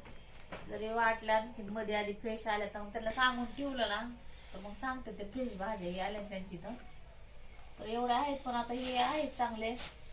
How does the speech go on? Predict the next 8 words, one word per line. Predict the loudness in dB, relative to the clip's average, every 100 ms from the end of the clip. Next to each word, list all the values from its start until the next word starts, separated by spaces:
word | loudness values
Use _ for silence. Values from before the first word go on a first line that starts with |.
| -10 -10 -10 -10 -8 -6 -8 -8
अं, | -4 -4 -4 -2
घेवडा | 0 4 4
पण | 4 4
आहे, | 4 2
पावटा | 4 4 4 2
आहे, | 2 2 -2 -8 -10 -10 -10 -10 -10 -10 0
गवर | 2 4 4
नव्हती, | 2 -2 -2 -4 -4